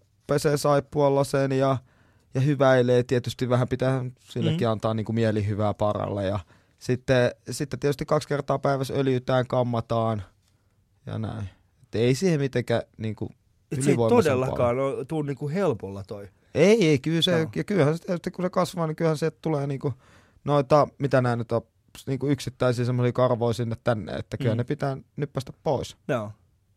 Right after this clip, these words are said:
Speaker 2: Ja tota, <clears throat> siis Instagram on täynnä mahtavia partakuvia.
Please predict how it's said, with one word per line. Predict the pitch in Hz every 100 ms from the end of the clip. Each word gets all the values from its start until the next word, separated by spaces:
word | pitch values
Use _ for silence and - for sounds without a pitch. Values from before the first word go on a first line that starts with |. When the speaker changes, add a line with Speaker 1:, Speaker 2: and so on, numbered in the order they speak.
| _ - _
Speaker 2:
Ja | 123
tota, | 135 117 135 127 _ - 180 160 _ -
<clears throat> | 139 123 110 -
siis | 139 - - - -
Instagram | 190 - 147 139
on | 139
täynnä | 165 151 139 123 120 - _ _ - -
mahtavia | 147 160 123 - 113 113
partakuvia. | 113 131 117 117 - 113 113 113